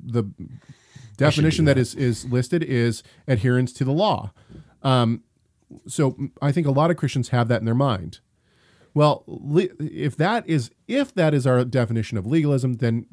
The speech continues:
Speaker 1: definition, then according to that definition, there is nothing wrong with legalism. In fact, i-, if that's the definition, then the Bible teaches legalism. However, if we're gonna define legalism the way that I think many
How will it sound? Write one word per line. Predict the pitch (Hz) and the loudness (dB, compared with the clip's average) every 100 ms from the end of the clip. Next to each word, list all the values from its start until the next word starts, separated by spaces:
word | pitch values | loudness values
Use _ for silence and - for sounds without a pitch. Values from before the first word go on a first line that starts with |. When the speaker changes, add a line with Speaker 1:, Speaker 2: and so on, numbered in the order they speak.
| 123 | -4
Speaker 1:
definition, | 127 131 147 123 - 123 120 | 0 0 0 -2 -2 -4 -4
then | 120 120 117 - 117 - - | 0 0 0 -4 -12 -14 -16
according | - - 147 120 | -8 0 0 2
to | |
that | 139 190 | 0 0
definition, | 139 117 113 127 123 | 0 0 0 -2 -2
there | 120 131 | 0 2
is | 131 123 | 2 2
nothing | 131 131 | 0 2
wrong | 123 110 110 107 | 0 2 2 0
with | 104 - - _ _ _ _ _ _ _ - | 0 -2 -10 _ _ _ _ _ _ _ 2
legalism. | 170 120 85 80 - _ | 4 4 -2 -6 -14 _
In | - 123 | -4 0
fact, | 123 117 110 - | 4 2 0 -6
i-, | 139 - | -8 0
if | 170 151 | 2 4
that's | 156 151 | 2 2
the | 139 | -2
definition, | 117 117 160 220 - 120 - _ _ - | 0 0 0 -2 0 -4 -4 _ _ -2
then | 135 131 | 2 4
the | |
Bible | 120 123 120 | 4 4 2
teaches | - 214 127 107 | 0 -2 -2 -2
legalism. | 104 92 95 98 98 _ _ | -2 -4 -8 -10 -16 _ _
However, | - 156 190 135 92 - _ _ _ | 0 2 2 0 -4 -8 _ _ _
if | 131 | -2
we're | 160 208 | 0 2
gonna | 240 | 2
define | 143 135 127 160 151 160 156 | 2 0 0 0 2 4 2
legalism | 135 139 127 117 117 107 - _ _ | 2 0 2 2 0 -4 -6 _ _
the | 123 | 2
way | 131 | 4
that | 127 | 4
I | 113 | 2
think | 127 117 | 0 -2
many | 113 131 143 147 147 | 0 4 4 4 2